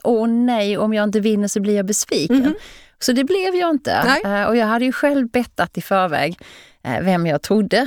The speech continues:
Speaker 2: Jaha.
Speaker 1: skulle vinna, och jag hade bettat på Jan.
Speaker 2: Jaha.
Speaker 1: Så att, eh, mm, jag
Speaker 2: Så du
Speaker 1: kände
Speaker 2: vann
Speaker 1: som
Speaker 2: ändå?
Speaker 1: en liten vinnare ändå,
Speaker 2: Ja,
Speaker 1: ja.
Speaker 2: precis.
Speaker 1: Precis.
Speaker 2: Ja. Kunde du njuta av att vara nominerad även om det då inte räckte hela vägen
Speaker 1: Ja,
Speaker 2: fram?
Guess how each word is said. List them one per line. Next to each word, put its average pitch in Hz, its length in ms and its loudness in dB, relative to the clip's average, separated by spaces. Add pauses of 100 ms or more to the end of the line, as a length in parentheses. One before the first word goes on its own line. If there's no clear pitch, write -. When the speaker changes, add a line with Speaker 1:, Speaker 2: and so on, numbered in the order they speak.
Speaker 2:
Jaha. 202 120 0
Speaker 1:
skulle 220 180 2
vinna, 202 440 0
och 190 80 2
jag 185 80 0
hade 214 320 0
bettat 202 440 -4
på 220 80 0
Jan. 214 560 0
Speaker 2:
Jaha. 320 480 2
Speaker 1:
Så 240 40 2
att, 220 180 -2
eh, 208 80 0
mm, 262 300 -2 (180)
jag 285 100 0
Speaker 2:
Så 254 60 4
du 302 60 4
Speaker 1:
kände 320 120 2
Speaker 2:
vann 311 140 2
Speaker 1:
som 320 220 4
Speaker 2:
ändå? - 160 2
Speaker 1:
en - 100 4
liten 339 200 -2
vinnare 349 340 0
ändå, 339 240 2
Speaker 2:
Ja, 233 240 4
Speaker 1:
ja. 302 180 0
Speaker 2:
precis. 277 320 -2
Speaker 1:
Precis. - 220 -2
Speaker 2:
Ja. 202 200 -2 (260)
Kunde 277 220 2
du 269 80 2
njuta 294 640 0
av 180 240 0
att 170 120 -6
vara 160 260 2
nominerad 165 640 0
även 160 300 0
om 165 100 0
det - 80 2
då 185 140 0
inte 165 200 0
räckte - 300 -4
hela - 240 0
vägen - 380 -2
Speaker 1:
Ja, 82 240 0
Speaker 2:
fram? - 100 0